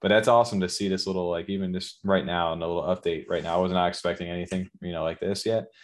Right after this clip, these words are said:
So it was awesome to see this from, uh, Cornucopias, 'cause we had talked about them last week, and I hadn't really,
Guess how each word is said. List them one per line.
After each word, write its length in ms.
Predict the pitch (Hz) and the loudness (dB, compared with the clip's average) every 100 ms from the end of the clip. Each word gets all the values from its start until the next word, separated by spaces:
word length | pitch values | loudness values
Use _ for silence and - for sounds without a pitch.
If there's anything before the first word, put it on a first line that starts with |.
| _ | _
So 220 | - 101 92 | -2 4 4
it 20 | |
was 140 | 92 | 6
awesome 360 | 90 92 - 87 | 6 4 2 -8
to 80 | 80 | -6
see 220 | - 87 | -2 -2
this 240 | 82 80 | -2 -6
from, 240 | - 80 78 | -6 -6 -6
uh, 140 | 78 | -8
Cornucopias, 580 | - 87 - 85 80 - | -6 -6 -4 -4 -4 -8
'cause 100 | - | -2
we 120 | 98 | 0
had 100 | 95 | 2
talked 240 | 90 87 | 2 0
about 220 | 80 82 80 | -2 -8 -8
them 100 | 82 | -6
last 320 | 85 87 - | -4 -4 -4
week, 160 | 85 | -8
and 80 | 82 | -2
I 120 | 87 98 | 0 4
hadn't 240 | 101 64 | 4 4
really, 360 | 92 87 80 | 0 0 -2